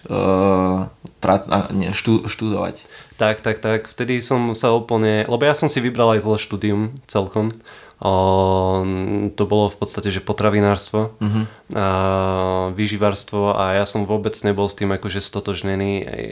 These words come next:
Speaker 2: Ja ani neviem, kvôli čomu som si to vybral. O, a nebol som už úplne presvedčený, že mám toho bakalára už aspoň niečo, hej, a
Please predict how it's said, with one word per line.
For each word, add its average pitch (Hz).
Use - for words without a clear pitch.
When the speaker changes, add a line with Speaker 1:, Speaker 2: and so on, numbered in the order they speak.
Speaker 2:
Ja 104
ani 117
neviem, 117
kvôli 110
čomu 107
som 104
si -
to 110
vybral. 98
O, 107
a 110
nebol 160
som 143
už 131
úplne 117
presvedčený, 113
že 107
mám 139
toho 123
bakalára 110
už 104
aspoň -
niečo, 110
hej, 107
a 101